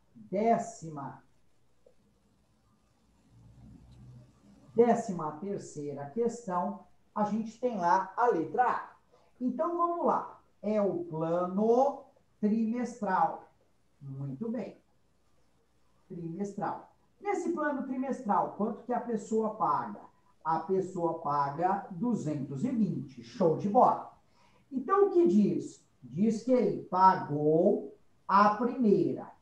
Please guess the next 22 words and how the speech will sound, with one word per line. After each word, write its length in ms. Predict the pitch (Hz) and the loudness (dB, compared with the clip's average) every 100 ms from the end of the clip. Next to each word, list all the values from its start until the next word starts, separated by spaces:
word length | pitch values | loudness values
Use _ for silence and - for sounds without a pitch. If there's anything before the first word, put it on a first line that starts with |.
| _ - | _ -12
Então, 360 | 143 143 214 196 | -10 -4 2 2
ele 260 | 170 160 | 2 -2
pagou, 720 | - 233 233 - 156 151 - - | -2 2 2 2 0 0 -2 2
obviamente, 1120 | 175 160 160 202 175 156 151 - 202 202 - _ - | 4 4 2 0 0 -2 -6 -2 0 0 -4 _ -12
duzentos 880 | 156 254 226 - 151 143 139 160 156 | 0 4 4 4 -2 -2 -4 -4 0
e 80 | 247 | 2
vinte. 600 | 190 156 127 - 113 - | 2 0 -2 -6 -14 0
Fechou? 720 | 208 233 - 247 277 294 - - - _ - 220 | 6 6 8 8 10 10 6 -6 -20 _ -14 -12
Então, 580 | - 294 - 349 339 | -4 0 4 4 4
quanto 280 | 349 415 415 | 4 4 4
que 60 | 403 | 2
ele 120 | 403 | 2
tá 200 | 330 302 | 6 4
devendo? 1300 | 202 262 254 151 202 220 220 180 180 185 160 110 - _ _ 156 | 8 8 8 4 6 6 6 4 4 4 4 4 -4 _ _ -12
Então, 360 | 151 214 233 | -8 -4 -2
o 40 | - | -2
cidadão, 840 | - 254 311 277 165 165 - - - _ _ | -2 -4 0 0 2 2 2 -4 -12 _ _
ele 340 | 170 180 190 - | -2 0 0 -2
tá 460 | - 151 - 110 170 | 0 0 0 -2 2
devendo 1160 | 202 214 - 147 151 156 165 180 226 277 285 - _ _ - | 4 4 2 -2 -2 -2 -2 0 2 2 0 -12 _ _ -8
R 520 | 180 185 175 170 135 | -4 0 0 -2 -4
cifrão, 840 | - 214 202 - 160 160 208 - | -4 -2 -2 0 2 4 4 0